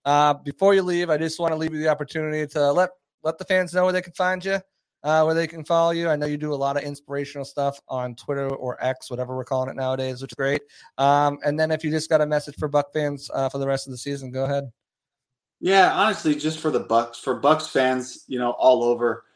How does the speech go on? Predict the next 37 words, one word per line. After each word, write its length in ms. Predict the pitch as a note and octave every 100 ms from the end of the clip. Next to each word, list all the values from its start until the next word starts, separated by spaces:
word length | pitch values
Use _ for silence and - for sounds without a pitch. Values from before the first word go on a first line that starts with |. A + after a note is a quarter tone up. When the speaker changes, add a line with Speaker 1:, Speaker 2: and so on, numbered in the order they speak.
| _ _
Speaker 2:
um, 540 | A#2+ A#2 G#2+ G#2 G2+ - _
this 220 | B2+ D3+ D3+
is 160 | C3
a, 380 | C3+ B2+ A#2+ - -
this 220 | C#3 D3
is 120 | C#3
an 80 | C#3
ongoing 460 | C#3 D3 C#3 C3+
process. 680 | A#2+ - C3 C3 C#3+ C#3 - -
I'm 120 | B2
excited 460 | A#2+ - A2+ B2+ B2+
about 280 | A#2+ A#2+ -
three 160 | C3
and 180 | A#2 A2
one. 340 | A2 A#2+ B2+ B2+ _ _ _ _ _ -
Um, 400 | A2+ G#2+ G#2 -
if 120 | -
I 100 | B2
had 120 | C3
to 80 | A#2
give 280 | G#2+ B2 A#2+
our 160 | A2+ -
offense 460 | A2+ A2+ A#2 A2
a 60 | G#2
grade 440 | - G#2+ G#2+ A2+
right 200 | B2 A#2+
now, 340 | A#2 B2 B2+ A#2
I 80 | A2
would 160 | G#2 -
probably 280 | A2+ A2+
say 340 | A2+ - A#2 A2+
we're, 200 | A2 G#2+
like, 140 | G#2
out 120 | A#2 A2+
of 160 | -
ten, 460 | - - A#2 C#3 C#3 _
I'll 120 | A2+